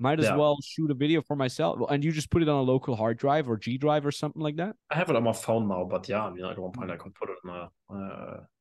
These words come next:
Speaker 2: wanna drive. Yeah. Yeah, but super
Speaker 1: Damn.
Speaker 2: easy. Sometimes you're in the evening in the bed, you have thoughts about the business or whatever. Just put the phone, record thirty, forty minutes, whatever.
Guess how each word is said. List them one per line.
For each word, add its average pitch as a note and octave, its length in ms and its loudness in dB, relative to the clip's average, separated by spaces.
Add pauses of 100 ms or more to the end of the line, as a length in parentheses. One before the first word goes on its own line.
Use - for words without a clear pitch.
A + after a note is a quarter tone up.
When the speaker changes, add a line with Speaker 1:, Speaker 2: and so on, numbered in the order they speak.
(180)
Speaker 2:
wanna G2+ 180 -6
drive. F#2+ 360 -4 (120)
Yeah. A2 180 -4 (440)
Yeah, G3 60 2
but B2+ 120 2
super C3+ 240 2
Speaker 1:
Damn. A2 80 2
Speaker 2:
easy. G#2+ 200 -2 (200)
Sometimes A2+ 380 0
you're G#2+ 80 0
in G#2 80 0
the A2 80 2
evening A2 220 0
in G2+ 40 0
the G2+ 60 -2
bed, G#2+ 240 -2
you G2 60 0
have F#2+ 140 -2
thoughts G#2+ 240 0
about G#2+ 140 -2
the G2+ 80 -6
business G#2+ 300 -2
or G#2 60 -2
whatever. G#2 460 0 (200)
Just - 120 -16
put G#2+ 140 -8
the - 60 -18
phone, A2 260 -4
record G2+ 360 -2
thirty, G#2 260 -8
forty G#2+ 240 -6
minutes, A2 260 -6
whatever. A2+ 360 -2